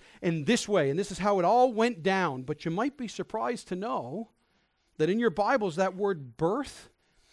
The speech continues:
is not the normal Greek word meaning birth the way, if you have given birth, what it means. That's not what he's talking about.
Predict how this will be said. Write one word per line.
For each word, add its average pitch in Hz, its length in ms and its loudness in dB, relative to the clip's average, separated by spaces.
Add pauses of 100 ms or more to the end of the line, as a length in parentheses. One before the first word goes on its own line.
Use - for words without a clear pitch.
(140)
is 160 260 -6
not 196 380 0
the 196 80 -2
normal 214 480 -2
Greek 185 360 -4
word 160 360 0 (320)
meaning 180 240 0
birth 175 320 -2
the 190 80 -2
way, 165 260 2 (220)
if 143 160 -2
you 202 140 0
have 151 180 4
given 196 260 0
birth, 165 400 -2
what 165 160 0
it 175 80 -4
means. 185 480 -2 (720)
That's 180 200 -2
not 220 220 2
what 208 80 2
he's 180 160 -2
talking 247 360 -4
about. 160 240 2